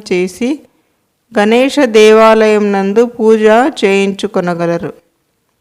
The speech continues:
నెంబర్ ఫోర్, రుణ విమోచన అంగారక స్తోత్రము ఇరవై ఒక్క మార్లు నలభై రోజులు పారాయణం చేయగలరు. శ్రీమాత్రే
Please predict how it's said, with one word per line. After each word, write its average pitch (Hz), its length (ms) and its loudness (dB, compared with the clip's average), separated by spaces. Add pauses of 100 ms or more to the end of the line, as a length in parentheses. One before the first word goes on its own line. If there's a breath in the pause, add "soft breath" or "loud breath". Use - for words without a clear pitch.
(880)
నెంబర్ 220 360 -2
ఫోర్, 208 280 -2 (720)
రుణ 220 220 0 (120)
విమోచన 240 680 0 (380)
అంగారక 233 640 2 (100)
స్తోత్రము 220 640 0 (220)
ఇరవై 214 240 4 (100)
ఒక్క 226 160 -2 (140)
మార్లు 214 380 2 (180)
నలభై 214 320 6 (100)
రోజులు 208 420 4 (160)
పారాయణం 214 600 2 (180)
చేయగలరు. 190 640 -4 (1700)
శ్రీమాత్రే 220 680 -2